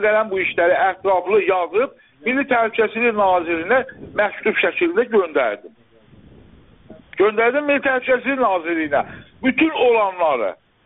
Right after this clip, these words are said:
yəni, ə, əməkdaşları mənə yaxınlaşmağına kimi, deməklərinə kimi, belə hamısını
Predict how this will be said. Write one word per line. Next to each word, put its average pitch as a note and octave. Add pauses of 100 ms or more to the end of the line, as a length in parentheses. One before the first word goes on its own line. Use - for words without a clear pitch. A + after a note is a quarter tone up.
(180)
yəni, G3+ (340)
ə, F#3 (220)
əməkdaşları G3
mənə G3+
yaxınlaşmağına E3
kimi, D#3 (100)
deməklərinə C#3+
kimi, F3 (1000)
belə F3
hamısını F#3